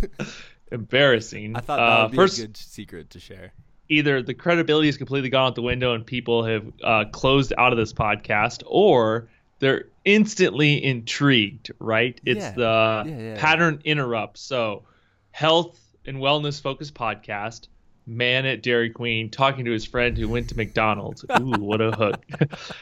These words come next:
Speaker 1: Uh,
Speaker 2: Yeah.
Speaker 1: so I guess, yeah, that quick story is, um, you know, a while back, I think it was in, actually, I can tell you, it was July of twenty thirteen. The last McDonald's I was at was in Norway,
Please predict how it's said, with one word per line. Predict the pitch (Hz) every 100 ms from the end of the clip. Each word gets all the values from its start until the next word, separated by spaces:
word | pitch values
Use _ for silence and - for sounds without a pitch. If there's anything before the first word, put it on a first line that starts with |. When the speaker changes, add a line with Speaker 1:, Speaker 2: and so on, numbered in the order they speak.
| - _ -
Speaker 1:
Uh, | 131 135 131 127 123 - - - _
Speaker 2:
Yeah. | - 123
Speaker 1:
so | 113 160
I |
guess, | 175 170 170
yeah, | 160
that | 151 151
quick | 151
story | - 135 120 113 107
is, | 110 107 107 104 - -
um, | 113 107 101 101 - _ _
you | - 180
know, | 143
a | 123
while | 170 180
back, | 143 123 117 110 -
I |
think | 117 139 131 -
it |
was | 127 123 - -
in, | 127 131 127 123 - _ - - - - - _ _ - -
actually, | 147 - 180
I |
can | 143
tell | - 147
you, | 123 110
it |
was | 113
July | 110 120 120 139
of | 156
twenty | 147 - 143 147
thirteen. | 147 135 - 127 107 110 151 - _ _ _ _ -
The | 113
last | 120 127 160 160 147
McDonald's | 147 - 127 120 113 107 107
I | 110
was | 107 110
at | 110 -
was | 110 113
in | 110 104
Norway, | 117 120 123 123 107 92 -